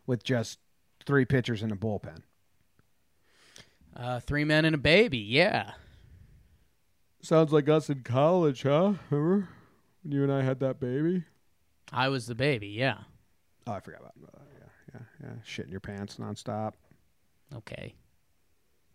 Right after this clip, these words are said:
Speaker 1: What do you think babies do?
Speaker 2: You've shit your pants more recently than me.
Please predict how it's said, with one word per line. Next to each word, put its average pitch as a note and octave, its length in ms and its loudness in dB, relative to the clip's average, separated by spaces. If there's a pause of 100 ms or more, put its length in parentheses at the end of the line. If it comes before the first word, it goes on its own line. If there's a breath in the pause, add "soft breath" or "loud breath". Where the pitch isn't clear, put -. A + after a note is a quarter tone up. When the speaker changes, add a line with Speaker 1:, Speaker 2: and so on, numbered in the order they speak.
(640)
Speaker 1:
What G2+ 100 -12
do G2+ 60 -10
you G2+ 60 -8
think A2 100 -4
babies D#3 320 6
do? F#2 140 -16 (920)
Speaker 2:
You've A#2+ 280 -2
shit C3+ 200 -4
your C3 120 -4
pants B2+ 400 0
more A2+ 240 -8
recently B2 440 -4
than A2 160 -10
me. G#2 240 -18